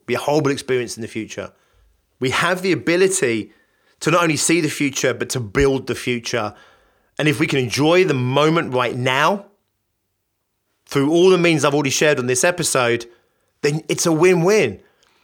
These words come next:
I'm building something purposeful and meaningful for myself and maybe the people around me, maybe even the world around me in the future,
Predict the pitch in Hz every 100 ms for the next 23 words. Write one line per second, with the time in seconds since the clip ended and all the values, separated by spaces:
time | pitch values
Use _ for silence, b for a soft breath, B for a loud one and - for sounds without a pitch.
0 | b - 143 160 180 214 208 190 160 139
1 | 120 - 175 202 226 202 143 156 196 196
2 | 190 131 - 123 - 170 208 208 135 147
3 | 143 131 151 151 123 147 190 185 175 208
4 | 160 131 127 202 220 175 131 135 139 175
5 | 185 B B B B B B 147 135 -
6 | 233 220 - 139